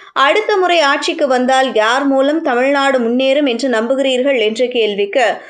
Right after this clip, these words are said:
முப்பத்தி ஏழு சதவீதம் பேர் தி மு க கூட்டணிக்கு ஆதரவாக வாக்களித்துள்ளனர். அதே சமயம், அ தி மு க பா ஜ க கூட்டணி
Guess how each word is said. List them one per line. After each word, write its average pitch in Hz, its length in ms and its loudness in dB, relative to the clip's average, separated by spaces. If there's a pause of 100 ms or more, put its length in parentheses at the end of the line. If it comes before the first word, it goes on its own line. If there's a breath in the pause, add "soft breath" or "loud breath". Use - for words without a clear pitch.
(160 loud breath)
முப்பத்தி 381 420 0
ஏழு 330 260 2
சதவீதம் 277 480 0
பேர் 254 240 0
தி 254 200 -4
மு 294 100 0
க 294 120 -2
கூட்டணிக்கு 254 520 -2
ஆதரவாக 220 640 0
வாக்களித்துள்ளனர். 208 880 -2 (320 loud breath)
அதே 240 280 2
சமயம், 262 500 -2
அ 247 260 0
தி 294 100 -2
மு 269 120 0
க 269 140 -2
பா 226 180 2
ஜ 254 160 0
க 262 100 -2
கூட்டணி 226 440 -2